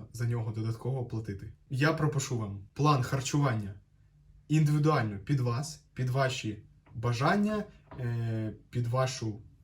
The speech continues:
ціль, яку, до якої ми будемо йти, і пропишу план тренування і фізичної активності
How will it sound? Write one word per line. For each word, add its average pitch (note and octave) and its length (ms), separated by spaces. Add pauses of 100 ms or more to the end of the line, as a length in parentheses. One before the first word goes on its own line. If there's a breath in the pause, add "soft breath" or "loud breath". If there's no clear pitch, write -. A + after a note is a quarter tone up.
(100)
ціль, F#3 340 (140)
яку, E3+ 440 (180)
до C#3+ 140
якої D3+ 260
ми D3+ 120
будемо C#3+ 320
йти, C#3 360
і F#3 280 (160)
пропишу E3+ 640 (460)
план C3+ 440 (280)
тренування D3 720 (280)
і C#3 320
фізичної C#3 520
активності D3 640